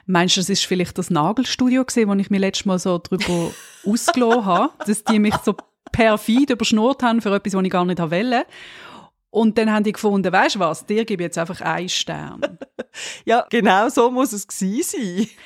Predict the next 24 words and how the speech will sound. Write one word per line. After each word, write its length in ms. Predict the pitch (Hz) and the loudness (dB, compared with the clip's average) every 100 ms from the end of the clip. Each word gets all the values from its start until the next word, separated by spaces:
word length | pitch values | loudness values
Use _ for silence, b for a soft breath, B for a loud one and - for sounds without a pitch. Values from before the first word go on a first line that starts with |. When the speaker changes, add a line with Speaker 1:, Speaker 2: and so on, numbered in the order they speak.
| B B | B B
Speaker 2:
sein. 100 | - | -4
<laughs> 60 | - | 0
Speaker 1:
Im 140 | 240 | 0
Prinzip 640 | 254 247 240 262 277 - - - | 4 2 2 0 0 -2 -18 -4
gibt's 260 | 233 233 - | -2 0 0
ja 80 | 180 | 0
Leute, 400 | 190 226 - - - | 0 -2 -10 -16 -8
die 380 | 170 180 175 - _ _ _ - | -2 0 0 -2 _ _ _ -4
die 140 | 185 | -2
Folgen 460 | 170 175 196 226 214 | 0 2 2 2 2
hören 520 | 151 156 - 214 285 _ _ _ _ | 0 -2 -2 0 -2 _ _ _ _
und 220 | 214 214 - - | 0 0 0 -2
einfach 240 | 220 269 | 0 0
immer 200 | 254 254 | 2 2
so 100 | 240 | 2
ein 360 | 226 208 202 - - | 0 0 -2 -4 -10
Gefühl 280 | - 220 226 | -2 0 0
von 160 | - | -2
vier 280 | 202 196 196 | -2 0 0
Sternen 500 | 196 - 156 160 185 | 0 0 0 2 0
haben. 260 | 170 139 - _ _ | -2 -4 -8 _ _
Einfach 220 | - 285 269 | -4 -2 2
immer 240 | 277 | 4
ein 60 | 294 | 2